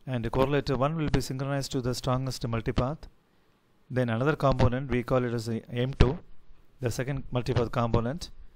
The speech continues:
So when comparing this M two and this first M one, there will be a slight delay in nanoseconds upon a slight chip period, uh, duration, maybe around seven hundred or eight hundred nanoseconds. And the rake receiver now uses the several baseband correlators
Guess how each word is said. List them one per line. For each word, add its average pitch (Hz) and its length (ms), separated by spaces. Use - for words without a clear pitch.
So - 160
when 127 180
comparing 156 400
this 143 180
M 131 180
two 156 180
and 143 220
this 135 120
first 135 300
M 135 180
one, 123 200
there 123 120
will 123 80
be 123 120
a 120 40
slight 143 340
delay 120 280
in 120 100
nanoseconds 123 680
upon 127 220
a 127 180
slight - 420
chip - 240
period, 123 260
uh, 117 240
duration, 123 460
maybe 120 380
around 120 340
seven 127 220
hundred 123 240
or 110 380
eight 120 140
hundred 117 260
nanoseconds. 117 680
And 117 160
the 113 80
rake 135 160
receiver 139 360
now 135 160
uses 131 340
the 113 120
several 139 360
baseband 123 480
correlators 120 720